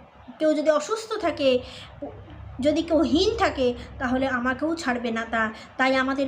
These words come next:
পরিবেশের কেউ যেন হীন না থাকে, দুর্বল, অসুস্থ না থাকে, তোমরা সব দিক দিয়ে সম্বর্ধিত হও। এইভাবেই আমাদের চলতে হবে, ঠাকুরের আশীর্বাদ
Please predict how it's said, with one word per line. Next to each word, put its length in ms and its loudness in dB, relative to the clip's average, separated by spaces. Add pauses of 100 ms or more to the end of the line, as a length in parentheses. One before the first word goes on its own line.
পরিবেশের 480 0
কেউ 240 0
যেন 220 0
হীন 280 4
না 120 4
থাকে, 320 0
দুর্বল, 520 4 (300)
অসুস্থ 380 -2
না 220 6
থাকে, 400 2 (300)
তোমরা 260 4
সব 380 0
দিক 220 -2
দিয়ে 300 6 (180)
সম্বর্ধিত 680 -2
হও। 380 -2 (320)
এইভাবেই 500 2
আমাদের 420 0
চলতে 340 2
হবে, 300 0 (240)
ঠাকুরের 420 2
আশীর্বাদ 540 2